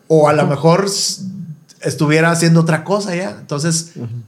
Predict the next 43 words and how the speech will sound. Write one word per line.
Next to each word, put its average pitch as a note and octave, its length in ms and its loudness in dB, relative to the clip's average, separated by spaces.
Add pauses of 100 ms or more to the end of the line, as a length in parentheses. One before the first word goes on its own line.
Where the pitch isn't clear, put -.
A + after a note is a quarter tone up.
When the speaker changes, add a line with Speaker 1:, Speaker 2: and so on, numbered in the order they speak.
(420)
Speaker 1:
él D#3 400 -2
en C#3+ 140 -4
ese C#3+ 120 -4
momento C#3+ 400 -4
sí, C3 400 -4
y, C3+ 320 -6
y B2 60 -6
sí F3+ 160 -4
nos F#3+ 120 -4
lo F#3 100 -4
platicaron D#3 500 -2
él A3 240 -4
y C#3+ 80 -6
nos A#2+ 100 -4
lo G#2+ 80 -8
platicaron A2 400 -8
aparte, A2+ 360 -8
porque F#2 220 -14 (140)
puede B2 180 -4
haber C#3 120 -4
sido, C3+ 400 -6
a G#2+ 100 -14
lo G2+ 80 -12
mejor A2+ 220 -8
lo D#3+ 80 -2
inventó, C3 360 -2
no, B2 140 -4
sí B2 120 -6
supimos A2 440 -6
que A#2 80 -10
la G2 80 -8
disquera G2+ 320 -12
le G#2 120 -8
ofreció F#2+ 400 -10
irse B2 200 -10
de G#2 60 -12
solista. G#2 340 -16 (720)
Y A2 60 -12
sin G#2 140 -6
embargo G#2 240 -6
dijo, G#2+ 140 -8
"No, C3 140 -6
no, C3 220 -8